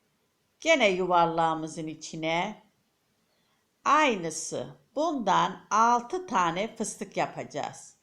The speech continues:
Çiftli fıstık ama. Bakın kapattık ya. Üstüne bir zincir. Aynı yere bir daha.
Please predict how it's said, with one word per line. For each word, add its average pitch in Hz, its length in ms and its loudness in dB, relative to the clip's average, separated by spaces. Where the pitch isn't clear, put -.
Çiftli 269 440 -4
fıstık 190 400 -6
ama. 147 560 -6
Bakın 156 440 -6
kapattık 233 680 2
ya. 135 160 0
Üstüne 240 480 -2
bir 254 120 -4
zincir. 262 680 -6
Aynı 233 420 4
yere 170 600 -2
bir 247 260 -4
daha. 143 400 -4